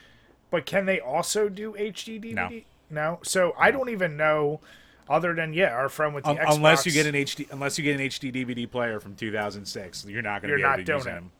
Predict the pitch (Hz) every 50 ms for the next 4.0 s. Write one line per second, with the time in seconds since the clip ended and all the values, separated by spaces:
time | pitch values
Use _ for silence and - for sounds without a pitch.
0 | _ _ 139 151 151 131 85 80 80 - _ _ _ _ _ _ _ _ _ _
1 | - - - - - _ _ _ _ _ _ _ - 202 214 226 262 285 285 240
2 | 220 220 220 214 202 190 - 147 160 175 170 165 156 151 156 151 147 151 151 156
3 | 151 143 135 120 147 147 135 131 - 139 135 131 131 131 123 107 123 117 110 110